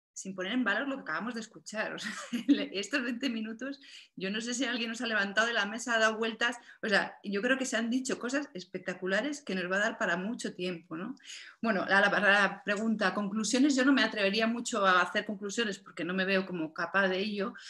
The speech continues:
pero sí que hay algunas intuiciones de cuando hemos estado estudiando qué pasa con los desarrollos comunitarios, cómo se ha-, cómo se hacen, cómo,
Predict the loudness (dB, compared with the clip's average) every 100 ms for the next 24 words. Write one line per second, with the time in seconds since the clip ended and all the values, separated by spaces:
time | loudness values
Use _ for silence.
0 | -8 0 0 2 4 4 4 4 4 4
1 | 4 0 0 0 0 0 2 0 0 -2
2 | -2 -4 -4 -4 -2 0 0 -4 -10 -18
3 | -20 _ 0 2 4 4 2 4 2 2
4 | 0 0 0 0 0 2 2 2 2 0
5 | 0 2 6 4 4 -2 -2 2 4 4
6 | 0 -2 -4 -6